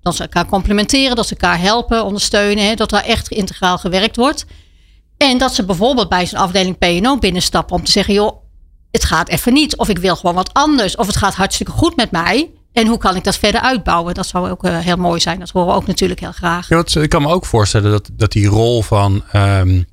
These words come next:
Speaker 2: eh, laten we zeggen, de, de sociale lijm in zo'n team, dat dat gewoon iemand is die dat toevallig goed kan.
Speaker 1: Ja, nou, d-, d-, dat is het ook vaak. Of, ook als je een leidinggevende hebt, hè, dan nog is het vaak iemand anders die voedt. Want die zit de hele
Speaker 2: Ja.
Speaker 1: dag met die mensen, met die collega's.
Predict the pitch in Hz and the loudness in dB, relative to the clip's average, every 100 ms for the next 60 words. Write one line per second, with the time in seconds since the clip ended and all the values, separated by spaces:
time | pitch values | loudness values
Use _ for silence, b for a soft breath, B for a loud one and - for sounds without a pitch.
0 | B B B B _ _ - 104 101 107 | B B B B _ _ 0 2 2 2
1 | 101 110 101 101 98 98 95 120 - 123 | 2 2 2 2 2 2 2 2 2 2
2 | 113 98 104 104 107 113 - _ - 127 | 2 2 2 2 0 -2 -6 _ -2 2
3 | 110 104 98 175 113 135 180 139 123 - | 4 2 2 2 2 0 0 0 2 2
4 | - 92 - 147 135 98 98 92 110 98 | 2 2 2 2 2 2 0 0 2 2
5 | - 95 98 92 - 104 123 95 76 - | 2 2 2 2 0 0 0 0 -2 -4
6 | 240 - - - 220 226 294 254 240 269 | -2 -2 -6 -2 0 2 2 2 0 0
7 | 294 285 269 202 - 170 170 - - 277 | 0 0 0 0 0 0 -2 -6 -2 0
8 | 254 233 254 - 214 214 214 208 202 262 | 0 -2 0 0 0 0 0 0 0 0
9 | 262 202 170 165 240 226 202 247 277 - | 0 0 0 0 2 2 2 0 0 -2
10 | 214 - 185 - 202 - 247 285 196 190 | -4 -2 -2 -2 -4 0 0 2 0 -2
11 | - - - 202 - 277 - - - 202 | -4 -8 -4 -2 2 0 -2 -6 -4 -2
12 | 277 247 262 214 226 254 - 208 208 - | 0 0 0 2 2 2 2 0 -2 -2
13 | 202 202 - 190 196 - - 214 233 220 | -2 0 0 0 -2 -2 0 2 2 0
14 | 175 180 | -2 -4